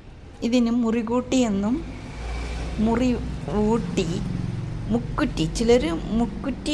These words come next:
എന്ന് പറയുന്നു. പക്ഷെ മുക്കുറ്റി നമ്മൾ വേറെ ദശപുഷ്പങ്ങളിൽപ്പെട്ട,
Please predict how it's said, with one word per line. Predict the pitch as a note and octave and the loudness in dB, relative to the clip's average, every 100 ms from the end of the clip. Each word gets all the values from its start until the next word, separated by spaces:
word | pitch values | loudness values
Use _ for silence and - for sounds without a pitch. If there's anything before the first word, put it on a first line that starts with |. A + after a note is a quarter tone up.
| D4 | 2
എന്ന് | G#3+ F#3+ | 2 2
പറയുന്നു. | F3 E3+ E3 E3+ | 2 0 -2 -2
പക്ഷെ | G3+ C4 | -4 -2
മുക്കുറ്റി | C4 A3 C4+ B3 E4+ E4+ | -2 -4 -6 -6 -4 -2
നമ്മൾ | C#4+ C4 B3 B3 | -2 -2 -2 -2
വേറെ | A3+ G#3 A3 A#3+ - - - G#3+ | -2 -2 -2 -4 -8 -8 -4 0
ദശപുഷ്പങ്ങളിൽപ്പെട്ട, | A3 A3+ G#3+ - A3+ G#3 G3+ G3+ G3 G3+ F#3+ | 2 2 0 -2 0 0 0 -2 -2 -2 -2